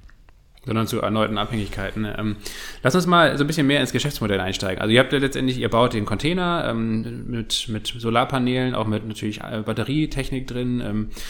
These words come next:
kannst du gleich noch ein bisschen im Detail drauf eingehen, wie so ein Container ganz konkret, ähm, aufgebaut ist und funktioniert. Ähm, und dann stellt ihr den in ein Dorf, ähm, in eine Dorfgemeinschaft. Und, ähm, wie verdient ihr dann am Ende damit Geld?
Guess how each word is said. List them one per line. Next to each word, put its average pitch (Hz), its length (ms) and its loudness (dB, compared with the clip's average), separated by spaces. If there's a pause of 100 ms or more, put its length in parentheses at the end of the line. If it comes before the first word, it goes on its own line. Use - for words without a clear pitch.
(140)
kannst 120 160 0
du - 20 -2
gleich 123 100 4
noch 120 100 6
ein 117 80 2
bisschen 123 200 0
im - 160 -2
Detail 117 280 2
drauf 110 160 2
eingehen, 117 340 0
wie 113 80 4
so 113 40 2
ein 113 60 2
Container 110 460 -2
ganz 113 160 -2
konkret, 110 500 -2
ähm, 101 300 -4
aufgebaut 110 440 -2
ist 110 60 -6
und 107 100 -6
funktioniert. 110 600 -2 (480)
Ähm, 123 300 6
und 123 280 2
dann 123 300 2
stellt 131 260 2
ihr 131 60 4
den 123 160 2
in 120 100 -2
ein 110 160 2
Dorf, 113 540 2
ähm, 120 260 0
in 117 140 -4
eine 110 160 -2
Dorfgemeinschaft. 123 880 -2
Und, 120 600 -4
ähm, 113 240 -4
wie 160 380 2
verdient 143 380 0
ihr 143 80 0
dann 143 180 -2
am 135 140 -4
Ende 139 160 -2
damit 135 200 -4
Geld? - 240 -6